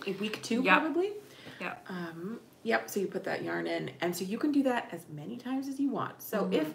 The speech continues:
Speaker 1: it takes you forever to get that cast on ready or to
Speaker 2: Mm-hmm.
Speaker 1: get those short rows right, stick in a lifeline. It's like pressing the save button when you're
Speaker 2: Yeah.
Speaker 1: playing a video game. And then if you die later on in the video game, you get reset back to that save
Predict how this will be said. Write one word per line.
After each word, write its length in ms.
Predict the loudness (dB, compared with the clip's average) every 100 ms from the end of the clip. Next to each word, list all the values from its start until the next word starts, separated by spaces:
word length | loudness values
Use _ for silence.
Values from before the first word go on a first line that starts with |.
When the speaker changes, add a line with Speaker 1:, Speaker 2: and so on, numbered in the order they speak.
| -2
Speaker 1:
it 260 | -2 -2
takes 360 | -4 -4 -4 -2
you 120 | -2
forever 840 | 0 -2 -2 -2 2 2 2 0 -4 -16 -20 -12
to 100 | -10 -10
get 240 | -2 0 2
that 160 | 0 0
cast 320 | -2 -2 -2
on 180 | -4 -2
ready 380 | -2 0 0 -2 -16 -8
or 80 | -6
to 120 | -4
Speaker 2:
Mm-hmm. 80 | -4
Speaker 1:
get 220 | -4 2
those 200 | 4 4
short 260 | 2 0 2
rows 200 | 0 0
right, 400 | 2 0 0 -4 -16 -20 -20 -20
stick 600 | -16 -12 -10 -4 2 2
in 100 | 2 -2
a 60 |
lifeline. 600 | 0 0 0 -2 -2 -2
It's 220 | -2 -4 -2
like 220 | -4 -4
pressing 380 | -8 -6 -4 -4
the 100 | -4
save 440 | -4 0 0 -2
button 280 | -2 -4 -2
when 120 | -2 -2
you're 100 | 2
Speaker 2:
Yeah. 180 | 4
Speaker 1:
playing 100 | 4 0
a 40 |
video 300 | -2 0 2
game. 340 | 0 -2 -2 -8 -12 -18 -16 -2
And 180 | 2 2
then 140 | 2
if 180 | -2 -2
you 360 | 0 2 2 -4 -14 -20 -18 -6
die 240 | -2 0 0
later 220 | 2 6
on 140 | 8
in 40 | 8
the 60 |
video 240 | 8 8 8
game, 260 | 6 2
you 60 | 4
get 260 | 4 0 0
reset 640 | -2 -2 -2 -2 -2 -6
back 320 | -6 -4 -8 -8
to 120 | -8
that 260 | -6 -8 -8
save 360 | -8 -8 -8